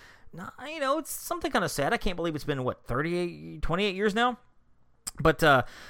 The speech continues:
Muppet creator, filmmaker, and television producer Jim Henson died of pneumonia this week in nineteen ninety, less than twenty-four hours after being rushed to a New York hospital.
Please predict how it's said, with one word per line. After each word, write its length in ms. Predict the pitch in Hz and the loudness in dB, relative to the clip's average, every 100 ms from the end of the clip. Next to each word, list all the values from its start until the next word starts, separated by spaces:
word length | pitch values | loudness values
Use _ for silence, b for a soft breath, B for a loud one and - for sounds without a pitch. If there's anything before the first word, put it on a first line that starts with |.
| B B B - | B B B 6
Muppet 160 | 254 208 | 6 8
creator, 340 | 220 208 226 | 8 10 8
filmmaker, 400 | 226 220 208 202 | 4 4 4 2
and 80 | 175 | 2
television 380 | 240 277 247 196 | 4 4 0 0
producer 260 | 214 202 | 0 -2
Jim 300 | 156 143 269 | -2 -2 2
Henson 540 | 233 - 247 - 131 110 | 2 4 0 0 -4 -2
died 260 | 135 240 | 0 4
of 140 | 233 190 | 4 4
pneumonia 500 | 175 185 214 127 104 | 4 4 4 0 -2
this 220 | 156 - | -2 0
week 120 | 180 | 0
in 80 | 135 | -2
nineteen 520 | 160 160 - 170 135 | -4 0 0 0 -2
ninety, 340 | 117 143 107 | -2 -4 -6
less 160 | 98 110 | -8 -8
than 100 | 107 | -8
twenty-four 380 | - 160 - 123 | -4 -4 -2 0
hours 300 | 135 139 120 | 2 2 0
after 160 | - | -2
being 240 | 110 117 113 | -4 -4 2
rushed 280 | 139 - - - | 2 2 -6 -2
to 120 | 127 | -2
a 40 | |
New 180 | 117 143 | 0 0
York 180 | 160 - | 0 2
hospital. 480 | 151 - 156 151 | 2 2 -2 -4